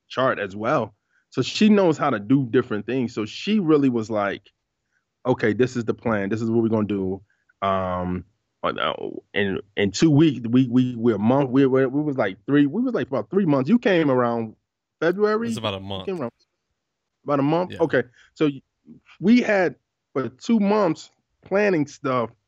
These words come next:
Speaker 1: going on from Sean. Sean is coming out with a, a photo album as well. I mean, I, I think you probably saw it. It's more digital right now, but it's gonna be a hard copy as well. But, I mean, we had pictures that we had to do. We had a scavenger hunt situation.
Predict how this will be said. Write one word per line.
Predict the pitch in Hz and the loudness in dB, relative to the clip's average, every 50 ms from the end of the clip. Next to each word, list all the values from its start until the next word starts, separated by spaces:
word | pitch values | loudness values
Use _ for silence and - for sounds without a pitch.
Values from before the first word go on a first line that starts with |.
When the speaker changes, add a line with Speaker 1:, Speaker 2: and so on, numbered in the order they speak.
| _ _ _ _ _ | _ _ _ _ _
Speaker 1:
going | - 143 147 143 139 139 | 0 2 2 4 4 2
on | 139 127 107 104 107 _ _ | 2 0 -2 -4 -8 _ _
from | - 120 113 107 107 107 | -4 -2 -2 -2 -4 -6
Sean. | - - 135 131 127 | -4 -2 0 0 0
Sean | 123 - - 175 175 170 | 0 0 2 2 2 2
is | 156 151 | 2 0
coming | - 160 151 143 | 0 0 2 2
out | 131 117 | 0 0
with | 117 117 | 0 0
a, | 101 - - - - | -2 -2 -6 -6 -6
a | 98 95 - - | -6 -6 -4 -2
photo | 131 143 151 143 131 | 2 4 4 6 4
album | 113 113 113 113 110 107 - | 4 4 2 0 -2 -4 -6
as | - 104 95 | -6 -6 -4
well. | 107 120 127 131 123 113 110 - | 0 0 2 2 2 0 -2 -4
I | - 110 | -4 -6
mean, | 117 120 131 131 127 | -4 0 0 2 2
I, | 113 92 98 110 | 2 0 -2 -2
I | - 101 113 120 107 | -2 -2 -4 -2 0
think | 120 135 127 117 | 0 -2 0 0
you | 120 117 | -2 0
probably | 117 117 113 101 | 0 0 0 0
saw | - - 120 117 110 | 0 0 2 2 2
it. | 107 | 2
It's | 101 104 | 0 -2
more | 117 120 107 | -2 -2 -2
digital | 95 92 98 120 123 117 113 101 98 95 - _ _ _ _ _ _ - | -2 0 0 2 2 2 0 -2 -2 -4 -8 _ _ _ _ _ _ -4
right | 101 101 101 | -2 -2 0
now, | 113 120 | 0 0
but | 113 107 107 | 2 2 2
it's | 117 117 113 | 2 0 -2
gonna | - 120 120 104 | -2 -2 -2 0
be | 101 98 | 0 -2
a | 90 | -2
hard | - 123 120 120 117 | 0 0 0 0 0
copy | - - 104 107 - 95 95 | 0 -2 -2 -2 -2 -6 -8
as | 90 - | -8 -8
well. | 98 104 113 120 135 147 139 _ _ _ _ _ _ _ _ _ - | -6 -4 -2 -2 -2 -4 -6 _ _ _ _ _ _ _ _ _ 0
But, | 127 123 113 110 - _ _ _ - | 0 0 0 -2 -8 _ _ _ -2
I | 117 | 0
mean, | 123 127 120 117 110 | 2 2 2 2 2
we | 127 143 | 2 4
had | 147 147 110 - - _ _ _ | 4 2 0 -2 -4 _ _ _
pictures | - 175 170 165 - 170 165 - | 0 0 0 0 0 -4 -2 0
that | 165 151 139 | 0 0 0
we | 143 151 | 0 0
had | 151 147 135 131 | 0 -2 -2 -4
to | 127 | -6
do. | 120 113 131 131 131 | -6 -4 -2 0 0
We | 127 123 127 135 | 0 -2 -2 -2
had | 131 127 113 110 107 104 92 - _ _ _ _ - | -2 -2 0 0 0 -2 -4 -6 _ _ _ _ -16
a | 107 | -14
scavenger | - - 131 135 151 156 165 156 - 156 147 | -8 -4 -2 0 0 0 0 2 2 0 2
hunt | 151 151 151 151 143 - | 2 0 0 0 -2 -4
situation. | - 151 143 - - - 143 139 139 135 135 135 - - 139 135 131 135 131 | -8 -10 -10 -10 -10 -8 -4 -2 -2 -2 -2 -4 -6 -4 -4 -2 -2 -2 -4